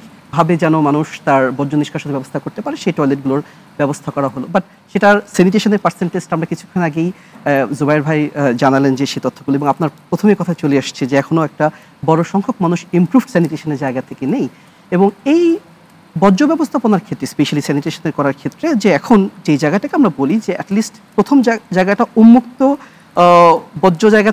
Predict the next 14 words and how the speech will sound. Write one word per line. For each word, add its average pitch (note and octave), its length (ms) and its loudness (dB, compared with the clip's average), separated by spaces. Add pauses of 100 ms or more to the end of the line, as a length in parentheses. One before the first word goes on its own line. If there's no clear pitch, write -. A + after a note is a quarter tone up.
থেকে D4 320 -2
এটা G3 140 -2
একটা F#3 380 0 (380)
ঘেরাটোপে F#3+ 360 2
চলে C#3 260 -2
এসলো, - 200 -6
এটা D3 80 -2
হচ্ছে D3+ 120 -8
প্রথম - 340 -6
জায়গা। C3+ 220 -8
তারপর F#3+ 260 -4
সেখান D#4+ 360 -6
থেকে - 340 -8 (340)
বিভিন্ন A3 440 4